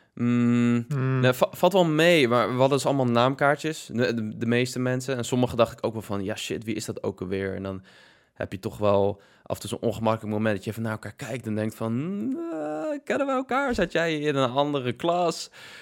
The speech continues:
Speaker 1: En, eh, ja, ik, ik heb echt kapot gelachen, man. Was ook de ex-vriendin van mijn beste vriend <laughs> was ze ook, die die echt <laughs>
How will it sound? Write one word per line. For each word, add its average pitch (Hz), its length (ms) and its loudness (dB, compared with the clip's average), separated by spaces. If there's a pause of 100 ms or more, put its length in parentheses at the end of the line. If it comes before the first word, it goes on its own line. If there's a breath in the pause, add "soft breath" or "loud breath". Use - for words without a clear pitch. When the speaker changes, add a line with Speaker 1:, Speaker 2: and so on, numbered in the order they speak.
(320 loud breath)
Speaker 1:
En, 123 300 2
eh, 117 240 2
ja, 117 140 10
ik, 117 180 4
ik 110 100 0
heb 113 100 0
echt - 180 2
kapot 110 300 -2
gelachen, 107 340 -2
man. 104 260 0
Was 107 120 -6
ook 107 340 -8
de 113 60 2
ex-vriendin 113 580 -2
van 110 120 -2
mijn 107 140 0
beste 113 280 -2
vriend 123 340 -2
<laughs> - 0 -
was 139 180 2
ze - 100 2
ook, 123 260 2
die 113 100 0
die 113 100 4
echt - 340 -2
<laughs> - 80 -4